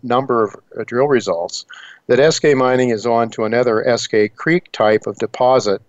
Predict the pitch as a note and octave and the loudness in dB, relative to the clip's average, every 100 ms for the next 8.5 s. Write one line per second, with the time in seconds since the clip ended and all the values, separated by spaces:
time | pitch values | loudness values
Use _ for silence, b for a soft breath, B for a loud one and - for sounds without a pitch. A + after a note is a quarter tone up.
0 | B B B - A#2 A2+ - A#2 A2+ G#2+ | B B B -4 -2 -2 -4 -2 0 2
1 | C3+ - D3+ C#3 - C#3+ C3 G#2+ B2 C3 | 0 2 0 0 0 -2 -2 0 2 2
2 | B2+ A2 A2 - G#2+ - D3+ - B2+ A#2 | 0 -2 -6 -6 -6 -2 -2 0 0 2
3 | A#2 A2+ G#2 - G2+ G#2 A#2+ B2+ G#2+ G2 | 0 -2 -4 -6 -6 -2 2 0 -2 -8
4 | - G#2+ - G#2+ G2 - B B B - | -4 -6 -4 -4 -4 -8 B B B -4
5 | A#2+ A2+ - A#2 G2+ A2 F#2 F#2 - A#2+ | 0 0 2 2 2 2 0 -2 -4 -4
6 | A2+ A#2 G#2 G#2+ C3 B2+ G2+ - B2+ A2+ | -2 -2 0 0 2 0 -2 -4 -2 0
7 | G2+ - B B B B - G2+ G2+ - | -2 -10 B B B B -6 -6 -6 -12
8 | - C3+ D3 A2+ F2 | -4 0 2 0 -4